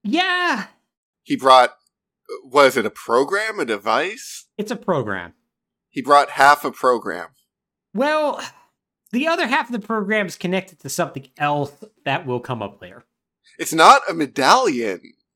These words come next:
Speaker 2: <laughs>
Speaker 1: No, it's not. <laughs>
Speaker 2: It's, like, which, which half?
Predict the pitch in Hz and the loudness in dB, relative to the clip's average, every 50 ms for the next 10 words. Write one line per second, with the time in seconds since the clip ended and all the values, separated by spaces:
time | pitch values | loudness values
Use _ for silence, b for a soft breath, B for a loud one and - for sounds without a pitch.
0 | _ _ _ B B B B B B B B _ - 302 262 254 - - 247 202 | _ _ _ B B B B B B B B _ -4 -2 0 0 0 -2 -6 -4
1 | 208 214 196 240 202 110 196 - _ _ 220 - - - - 302 - B B B | -2 -2 -2 -2 -4 -8 -10 -14 _ _ -4 -2 -2 -4 -6 -10 -12 B B B
2 | B B B 233 220 - - 247 247 247 220 202 214 214 220 214 208 202 - - | B B B -2 -2 -2 -4 -8 -8 -8 -10 -8 -2 0 0 2 0 0 -4 -6
3 | 202 185 175 170 208 233 247 - - - _ _ - 156 - 196 214 - - - | -12 -14 -8 -2 -2 -2 -2 -4 -10 -18 _ _ -20 -16 -12 -12 -12 -12 -12 -12
4 | - 180 185 208 240 277 240 127 90 - - - - - - - | -12 -10 -8 -4 -2 -2 -2 -2 -2 -6 -10 -18 -20 -20 -20 -20